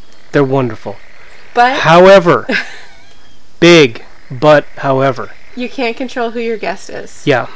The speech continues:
Speaker 2: And
Speaker 1: So
Speaker 2: if
Speaker 1: tonight
Speaker 2: you don't know what you're talking about, you trust that your guest does.
Speaker 1: We have looked for ways to contact Prepper two point oh because this was such a blatant disregard. Not, uh, unintentionally. They didn't, they don't know.
Speaker 2: Yeah.
Speaker 1: Clearly,
Speaker 2: But
Speaker 1: they,
Speaker 2: it
Speaker 1: they don't know.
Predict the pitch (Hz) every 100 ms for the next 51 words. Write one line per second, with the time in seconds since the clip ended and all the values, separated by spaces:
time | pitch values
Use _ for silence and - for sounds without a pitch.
0 | - 214 165 - 165 180 247 262 277 254
1 | 262 262 269 269 240 202 196 208 202 -
2 | - 226 208 - - 196 190 180 - -
3 | - - - - - - - - 175 185
4 | 180 160 - - 147 131 131 160 - -
5 | 135 139 139 - - 147 147 131 - 131
6 | - 127 139 131 - 135 123 120 117 120
7 | 135 120 - - - - - - 147 -
8 | 156 - 147 - 123 - 131 139 160 151
9 | - - 139 139 139 127 135 131 139 196
10 | - 214 214 254 240 269 220 262 - 139
11 | 123 170 220 214 165 165 226 233 262 151
12 | - - 294 392 - - 233 247 214 202
13 | 202 170 180 180 185